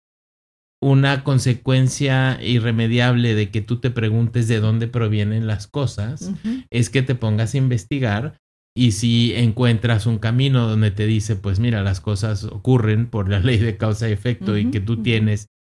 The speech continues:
Speaker 1: injerencia en lo que, en lo que ocurres, entonces puedes empezar a, mm, acelerar más tu
Speaker 2: Ujú.
Speaker 1: proceso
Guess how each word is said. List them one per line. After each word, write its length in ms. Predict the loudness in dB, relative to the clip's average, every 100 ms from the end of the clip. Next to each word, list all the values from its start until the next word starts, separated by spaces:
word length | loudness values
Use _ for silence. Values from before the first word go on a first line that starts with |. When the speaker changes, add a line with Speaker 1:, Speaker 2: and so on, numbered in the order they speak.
| _ _ 0
Speaker 1:
injerencia 720 | 0 2 2 2 0 0 0
en 80 | 0
lo 160 | -2
que, 280 | -2 -2 0
en 100 | 0
lo 120 | 0 0
que 60 | -4
ocurres, 640 | 0 0 2 0 -2 -10 _ _ _ -2
entonces 600 | 2 4 4 4 4 0
puedes 400 | 0 2 2 0
empezar 640 | -2 -2 -2 0 0 -2 -4
a, 360 | -2 0 2 2
mm, 280 | 2 0 -4 _ _ _ _
acelerar 680 | 0 2 4 2 4 2 2
más 520 | 2 2 2 0 -2 -4
tu 80 | -4
Speaker 2:
Ujú. 80 | 0
Speaker 1:
proceso 800 | 0 0 -2 -2 -2 -2 -2